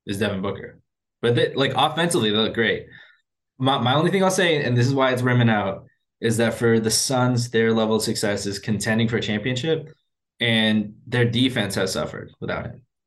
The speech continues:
They have a one fourteen defensive rating without him. Obviously, Cam Johnson, not having Cam Johnson around has probably affected that number as well. But that brings them to, like, an a-, they're an average defense without Chris Paul, which I think speaks numbers when you watch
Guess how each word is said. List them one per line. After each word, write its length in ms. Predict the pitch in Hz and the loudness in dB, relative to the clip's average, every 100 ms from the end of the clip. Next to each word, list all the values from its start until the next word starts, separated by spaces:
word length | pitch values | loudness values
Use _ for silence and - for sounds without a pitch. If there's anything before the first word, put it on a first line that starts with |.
| _ | _
They 40 | 113 | -4
have 100 | 101 | -2
a 120 | 98 | -2
one 300 | 98 113 120 | 0 0 2
fourteen 380 | 120 113 113 101 | 2 0 0 -2
defensive 340 | 101 104 98 | -4 -4 -4
rating 180 | 98 95 | -2 -2
without 240 | 101 95 | -2 -4
him. 220 | 95 98 - | -4 -8 -4
Obviously, 480 | 113 117 117 120 | -2 0 0 0
Cam 260 | 120 117 113 | -2 -2 0
Johnson, 300 | 110 104 101 | 0 0 -2
not 160 | 104 101 | -4 -2
having 240 | 104 98 | -4 -4
Cam 180 | 101 98 | -6 -4
Johnson 300 | 101 98 98 | -4 -4 -6
around 160 | 98 87 - | -8 -8 -14
has 120 | 95 | -8
probably 280 | 95 98 - | -6 -4 -6
affected 300 | - 95 101 | -6 -6 -4
that 140 | 98 | -4
number 160 | 101 95 | -4 -6
as 100 | 98 | -4
well. 480 | 107 107 113 120 - _ _ _ _ - | 0 2 2 -2 -8 _ _ _ _ -2
But 540 | 113 107 107 101 - _ _ - | 0 2 0 -2 -8 _ _ -4
that 200 | 120 123 | -2 2
brings 160 | 143 | 2
them 140 | 151 151 | 4 2
to, 60 | |
like, 180 | 151 143 | 2 2
an 80 | 120 | -2
a-, 260 | 101 123 120 | -2 -2 2
they're 120 | 147 | 0
an 80 | 147 | 2
average 400 | 135 143 143 - | 0 0 -2 -2
defense 320 | 135 123 - | -2 -2 -4
without 220 | 104 98 | -4 -2
Chris 140 | 107 | -4
Paul, 220 | - 107 98 | -2 -2 0
which 260 | 123 - - - | 0 -4 -8 -6
I 120 | 131 | -4
think 200 | 131 117 | -2 -2
speaks 420 | - - 127 120 113 | -2 -4 -2 -4 -2
numbers 340 | 107 113 107 | 0 0 0
when 120 | 107 | -2
you 120 | 110 | -2
watch 560 | 123 98 101 101 - - | 0 0 -2 -2 -8 -10